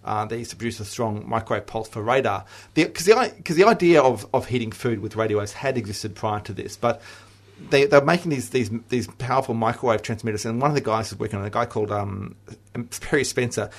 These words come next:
he noticed that the, the chocolate bar in his pocket melted when he was near the, um, the magnetron.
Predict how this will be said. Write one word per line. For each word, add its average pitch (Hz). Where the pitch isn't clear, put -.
he 139
noticed 151
that 135
the, 120
the 113
chocolate -
bar 101
in 104
his 101
pocket -
melted 117
when 110
he 101
was 98
near 104
the, 104
um, 101
the 101
magnetron. 104